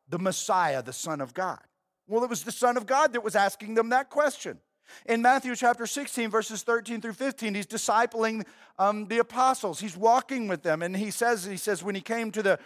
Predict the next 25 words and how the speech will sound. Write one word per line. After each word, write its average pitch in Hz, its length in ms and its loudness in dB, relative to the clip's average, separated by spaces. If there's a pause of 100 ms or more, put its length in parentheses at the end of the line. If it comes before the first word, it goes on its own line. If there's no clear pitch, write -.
(160)
region 214 340 -2
of 214 160 -2
Caesarea 233 480 0
Philippi, 220 560 2
he 214 80 2
asked 233 280 2
his 220 120 -6
disciples, 226 580 0 (400)
"Who 320 100 2
do 320 80 2
people 269 280 2
say 226 240 2
the 233 80 -4
Son 180 280 -2
of 180 120 -2
Man 226 280 0
is?" 277 500 2 (560)
And 131 100 -12
they 156 160 2
replied, 175 640 2
"Some 208 280 -2
say 190 240 -2
John 185 320 0
the 170 60 0
Baptist, 165 600 0